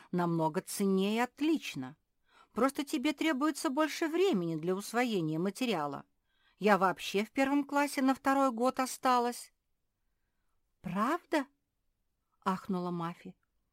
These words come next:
"Вы же учительница". "Музыки и хореографии.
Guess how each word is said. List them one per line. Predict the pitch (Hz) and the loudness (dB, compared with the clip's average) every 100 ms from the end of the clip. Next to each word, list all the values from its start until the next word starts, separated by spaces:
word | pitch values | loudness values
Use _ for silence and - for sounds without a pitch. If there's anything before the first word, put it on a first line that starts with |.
| _ _ _ | _ _ _
"Вы | 233 302 | -2 0
же | 294 330 | 2 2
учительница". | 349 - 320 233 185 165 165 - - 165 - _ _ _ _ _ _ _ _ _ _ _ _ _ - | 2 2 -2 -2 -4 -4 -4 -8 -12 -12 -14 _ _ _ _ _ _ _ _ _ _ _ _ _ -6
"Музыки | 156 160 208 240 285 277 311 - _ _ | -4 -2 -2 -4 -6 -4 -6 -8 _ _
и | 170 | -8
хореографии. | - 190 208 180 143 135 131 - 135 135 | -4 0 0 0 -4 -6 -8 -10 -10 -10